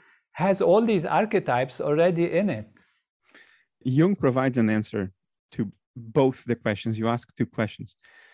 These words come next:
Speaker 2: Jung himself equated archetypes to instinct. In other words, you don't, you do not need to think about how you're going to behave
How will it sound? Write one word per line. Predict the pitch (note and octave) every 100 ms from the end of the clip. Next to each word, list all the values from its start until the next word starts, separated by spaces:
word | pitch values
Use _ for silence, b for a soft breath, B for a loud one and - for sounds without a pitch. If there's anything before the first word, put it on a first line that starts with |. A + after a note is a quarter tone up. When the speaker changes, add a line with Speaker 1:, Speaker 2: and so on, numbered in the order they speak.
| b b _ _ -
Speaker 2:
Jung | D3 G#3+ D4
himself | F3 D#3 - D3+ -
equated | A#2 - C3 - A#2
archetypes | B2 B2+ - A2+ A2+ -
to | -
instinct. | - B2 - - A#2 - _ _ _ _ _ _ _ -
In | C#3+
other | D3+
words, | B2 A2 G#2+ -
you | C3+ C#3
don't, | D#3 D3+ -
you | D3+
do | C#3+
not | D3+ E3+ -
need | C#3+ D3+ - - _
to | C#3+
think | C3 - G#3 B3 - -
about | B2 B2+ D#3 A#2 -
how | C#3+ D#3 C#3+
you're | A#2+ A2+
going | A#2 B2+ A#2+
to | A2+
behave | A2 A#2+ C3+ A2+ -